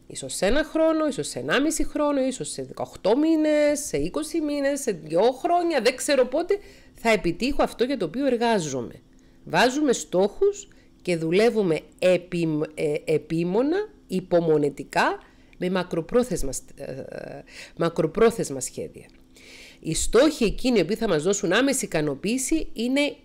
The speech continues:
οι άμεσοι στόχοι. Για παράδειγμα, σήμερα πρέπει να τελειώσω αυτό το βίντεο μέχρι την τάδε ώρα και το ανεβάσω στο YouTube μέχρι την τάδε ώρα. Αυτός είναι ένας μα-, ε, μεσοπρόθεσμος στόχος, ένας σύντομος στόχος,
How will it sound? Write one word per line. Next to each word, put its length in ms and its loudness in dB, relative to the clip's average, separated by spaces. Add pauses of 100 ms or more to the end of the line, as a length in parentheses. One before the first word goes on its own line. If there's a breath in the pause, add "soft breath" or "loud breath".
(200)
οι 600 -2
άμεσοι 400 2
στόχοι. 400 -2
Για 180 -2
παράδειγμα, 680 2 (500 loud breath)
σήμερα 520 2
πρέπει 200 0
να 100 2
τελειώσω 380 2
αυτό 180 0
το 120 2
βίντεο 360 2
μέχρι 260 -2
την 180 -2
τάδε 340 6
ώρα 280 6
και 120 2
το 80 2
ανεβάσω 340 2
στο 180 -2
YouTube 220 -4
μέχρι 220 -4
την 140 -2
τάδε 340 2
ώρα. 160 -2
Αυτός 280 -2
είναι 160 0
ένας 240 2
μα-, 200 -6 (260)
ε, 220 -6 (140)
μεσοπρόθεσμος 760 0
στόχος, 460 -2
ένας 260 -4
σύντομος 400 -2
στόχος, 400 0